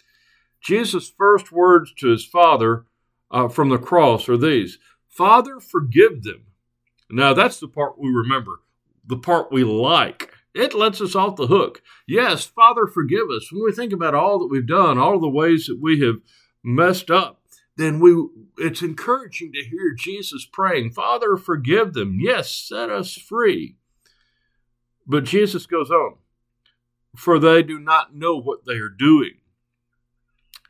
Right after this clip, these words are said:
Now, that's a little insulting, especially to us nerds. We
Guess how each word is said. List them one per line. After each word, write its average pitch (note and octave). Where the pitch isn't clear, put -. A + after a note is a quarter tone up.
Now, A#2+
that's D3+
a C3
little B2
insulting, G#2+
especially D3
to B2
us A#2+
nerds. A2
We E3+